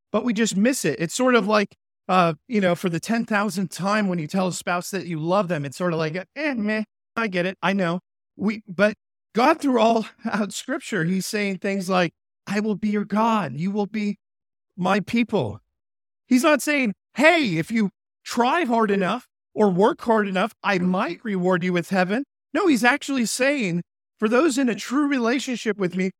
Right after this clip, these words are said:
I want you to understand that our relationship together, you don't need to worry. It's a promise thing. It's ironclad. There will be a paradise for you and I together."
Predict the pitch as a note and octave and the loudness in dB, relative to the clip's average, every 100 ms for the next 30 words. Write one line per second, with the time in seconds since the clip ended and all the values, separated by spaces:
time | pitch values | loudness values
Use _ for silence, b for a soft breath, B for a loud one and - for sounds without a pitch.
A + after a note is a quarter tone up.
0 | _ - C4 C4+ C4 A3 A3 A3 A#3 G#3 | _ -4 0 0 2 0 2 0 0 -2
1 | - - B3 D4 A3+ F#3+ G3 - _ _ | -4 -4 -2 0 0 0 0 -2 _ _
2 | _ G#3+ D4+ D4 G3 G#3+ A#3+ B3+ D4 C4 | _ -2 0 0 0 -2 -4 -8 -8 -10
3 | F#3+ E3+ A#3+ D4+ B3 A#3 D#4 C4+ G3 F3+ | -8 -4 -4 -4 -4 -2 -2 -4 -4 -4
4 | D#3 F#3 C4 B3 - - A3+ B3+ E4 C4+ | 0 0 0 0 -2 -4 -2 0 2 0
5 | - F3+ E3 F#3 - G#3+ C4 D#4 D4+ - | -2 -4 -2 -4 -4 -2 -2 -2 -6 -6
6 | A#3+ B3 C4 F#3+ C3 A#2 _ _ _ _ | -2 2 2 0 -2 -8 _ _ _ _
7 | _ _ - A#3+ G3+ C4 D#4+ C4 B3 - | _ _ 2 2 4 2 2 0 -2 0
8 | A#3+ C#4 C4+ G3 E3 - G#3+ F#3+ B3 C4 | 0 0 2 0 -2 -6 -6 -4 -4 -4
9 | G3 G#3 - G3 E3 G3+ F#3 G2+ | -2 -4 -4 -6 -4 -2 -2 -6